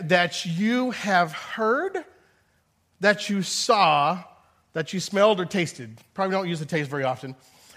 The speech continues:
Um, but, uh, but that you have to base it around a behavior, okay? So,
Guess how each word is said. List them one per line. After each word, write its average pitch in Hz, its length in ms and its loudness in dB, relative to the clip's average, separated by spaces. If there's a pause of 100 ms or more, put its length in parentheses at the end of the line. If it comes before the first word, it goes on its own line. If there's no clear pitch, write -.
(100)
Um, 151 340 6 (440)
but, 185 280 6
uh, 165 320 6
but 151 140 -6
that 220 220 6
you 196 100 2
have 254 480 0
to 285 100 -4
base 208 420 0
it 240 160 -10
around 175 560 0
a 170 80 -4
behavior, 147 800 -4 (480)
okay? 160 400 -4 (760)
So, 196 400 4